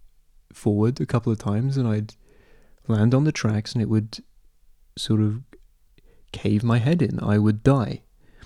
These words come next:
A lot of people mistake that for an intrusive thought about, um, that sort of indicates mental illness or depression. I, I dunno. I think it's a creative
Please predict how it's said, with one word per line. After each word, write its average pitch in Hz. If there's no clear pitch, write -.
A 151
lot 170
of 180
people 165
mistake 139
that 127
for -
an 120
intrusive 113
thought 113
about, 113
um, 110
that 117
sort 120
of 110
indicates 113
mental 113
illness 113
or 107
depression. 113
I, 165
I 160
dunno. 160
I 127
think 185
it's 170
a 139
creative 131